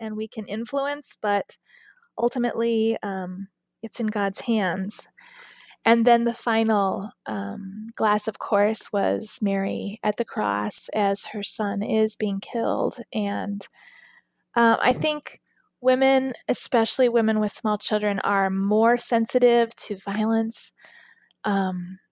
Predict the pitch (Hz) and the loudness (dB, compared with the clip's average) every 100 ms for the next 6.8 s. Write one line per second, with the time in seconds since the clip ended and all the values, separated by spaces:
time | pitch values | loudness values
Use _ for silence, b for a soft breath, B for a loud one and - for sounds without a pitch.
0 | - 226 214 208 202 202 202 226 - 208 | 0 2 4 4 2 -2 -4 -6 2 2
1 | 214 214 - 247 233 220 220 - 220 208 | 2 -2 -2 -2 0 0 0 0 -4 -2
2 | 220 214 - 220 - - 254 269 233 202 | 0 0 2 -2 -2 -2 2 6 6 6
3 | 190 - - 285 285 240 208 - 262 240 | 2 -2 -2 4 6 4 2 -2 2 2
4 | 220 - 208 214 202 190 - 214 190 190 | 2 -2 -2 0 -2 -4 -4 -8 -6 -4
5 | 208 - 190 185 185 196 - 202 208 214 | -6 -6 -8 -8 -10 -10 -6 -4 -2 -4
6 | 214 202 196 202 190 - - | -4 -6 -6 -4 -4 -6 -10